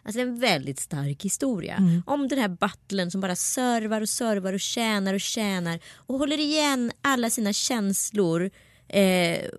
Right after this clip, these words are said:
Speaker 1: på det här alltså, befängda sättet. Men då tänker jag verkligen på så många människor genom historien som har hållit igen.
Speaker 2: Mm, mm.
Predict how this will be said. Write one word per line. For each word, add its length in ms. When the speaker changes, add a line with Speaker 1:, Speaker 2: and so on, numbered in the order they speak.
Speaker 1:
på 140
det 60
här 320
alltså, 400
befängda 960
sättet. 440
Men 140
då 60
tänker 400
jag 60
verkligen 220
på 220
så 120
många 340
människor 720
genom 640
historien 840
som 160
har 380
hållit 520
igen. 440
Speaker 2:
Mm, 280
mm. 400